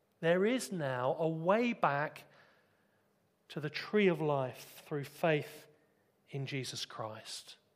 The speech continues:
If you've never taken it, it's open for you this morning. We can only begin to make sense of this world if we have Genesis three.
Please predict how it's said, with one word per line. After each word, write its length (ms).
If 120
you've 120
never 160
taken 400
it, 100
it's 200
open 320
for 120
you 320
this 260
morning. 320
We 60
can 100
only 180
begin 520
to 120
make 240
sense 360
of 100
this 220
world 440
if 160
we 120
have 320
Genesis 480
three. 480